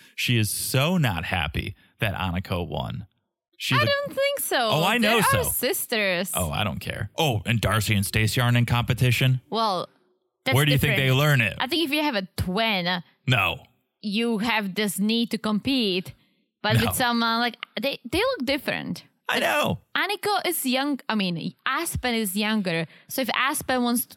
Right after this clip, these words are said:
Speaker 2: do this, she can do it next year,
Speaker 1: And I
Speaker 2: I'm
Speaker 1: think she
Speaker 2: sure.
Speaker 1: will. I think
Speaker 2: Yeah.
Speaker 1: she saw that and was like, "It's my turn to shine. It's my, it's my turn." Because,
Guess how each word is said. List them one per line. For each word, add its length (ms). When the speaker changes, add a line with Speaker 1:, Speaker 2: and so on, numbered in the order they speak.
Speaker 2:
do 200
this, 380
she 160
can 180
do 80
it 100
next 440
year, 400
Speaker 1:
And 100
I 40
Speaker 2:
I'm 60
Speaker 1:
think 140
she 80
Speaker 2:
sure. 120
Speaker 1:
will. 320
I 80
think 100
Speaker 2:
Yeah. 40
Speaker 1:
she 140
saw 220
that 80
and 20
was 80
like, 120
"It's 180
my 220
turn 260
to 120
shine. 540
It's 160
my, 280
it's 180
my 240
turn." 340
Because, 320